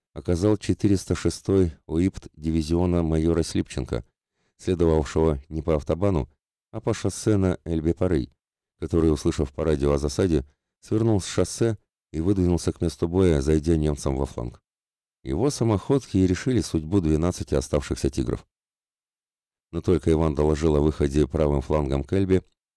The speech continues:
как стало известно, что передовые части армии Венка находятся в сорока пяти километрах от Магдебурга, а его армии еще только предстояло пройти пятьдесят восемь километров,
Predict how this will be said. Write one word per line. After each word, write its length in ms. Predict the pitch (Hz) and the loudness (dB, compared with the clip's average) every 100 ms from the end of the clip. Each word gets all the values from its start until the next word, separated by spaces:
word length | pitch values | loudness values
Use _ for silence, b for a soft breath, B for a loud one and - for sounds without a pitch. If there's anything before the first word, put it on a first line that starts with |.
| _ | _
как 160 | 95 - | -12 -6
стало 320 | - 104 95 | -2 2 2
известно, 480 | 90 107 95 73 67 | 2 0 0 -2 -2
что 160 | - | -2
передовые 520 | 69 76 82 92 92 | 0 0 2 2 2
части 420 | 78 - 85 - 82 | 0 -2 -4 -2 0
армии 360 | 80 73 73 | 0 2 0
Венка 440 | 71 90 92 95 90 _ _ _ _ _ | 0 -2 -2 -6 -6 _ _ _ _ _
находятся 480 | 87 - 101 95 92 | -8 -2 0 0 -2
в 60 | |
сорока 280 | - 82 - | -2 -2 0
пяти 260 | - 87 82 | -2 -2 -2
километрах 640 | - 80 87 90 87 - | 0 2 2 0 -2 -4
от 160 | - - | -14 -8
Магдебурга, 640 | 80 73 82 78 - 62 - _ _ _ _ _ _ | -8 -4 -2 -2 -4 -8 -8 _ _ _ _ _ _
а 100 | 76 | -2
его 360 | 73 71 76 82 | 0 2 2 2
армии 560 | 98 87 76 67 60 71 | 2 2 2 0 -4 -8
еще 260 | 73 95 | -6 -4
только 400 | - 87 - 80 | -2 -2 0 -2
предстояло 580 | - 85 - - 85 73 | -2 -6 -4 -2 0 0
пройти 320 | 76 69 - | 0 -2 -2
пятьдесят 420 | - 71 73 71 80 | -6 -6 -2 -2 -2
восемь 240 | 69 69 | -4 -6
километров, 540 | - 78 92 80 73 | -2 -2 0 -2 -6